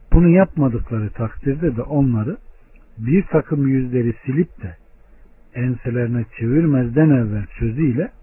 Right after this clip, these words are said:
tehdit ediyor. E, bir takım yüzleri silinmezden ayeti hakkında yüzlerin silinmesi, onların arkaya çevrilmesi ve gözlerinin arkada bulunmasıdır.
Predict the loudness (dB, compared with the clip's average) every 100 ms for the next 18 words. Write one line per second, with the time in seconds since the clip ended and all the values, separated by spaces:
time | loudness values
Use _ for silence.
0 | -8 -6 -6 -10 -14 -14 -14 -18 -20 -20
1 | -20 -20 -20 -20 -20 -20 -20 -20 -20 -20
2 | -20 -20 -20 -14 -8 -2 2 2 0 -2
3 | 0 2 2 2 2 2 -2 -2 2 4
4 | 4 2 2 2 2 0 -4 -6 -10 -10
5 | -10 -8 -8 -12 -18 -20 -20 -14 -6 -4
6 | 2 4 4 0 -4 -6 -2 -2 -4 -6
7 | -12 -12 -20 -20 -20 -8 0 2 4 2
8 | 0 -4 -6 -2 -2 -4 -6 -4 -2 -2
9 | -2 -4 -8 -12 -12 _ -20 -20 -16 -6
10 | -4 2 4 4 2 0 2 0 -2 -4
11 | -6 -2 4 4 4 0 -2 -4 -10 -12